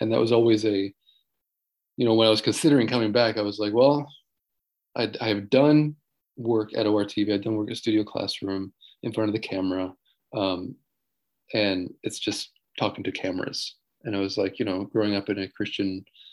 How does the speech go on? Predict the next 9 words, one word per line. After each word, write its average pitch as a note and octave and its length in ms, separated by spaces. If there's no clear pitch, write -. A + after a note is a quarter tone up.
family, G#2 400
missionary G#2+ 460
family, G2+ 500
no G#2+ 100
less, F#2+ 540
um, F#2 440
who, G2 500
you A2+ 120
know, F#2 260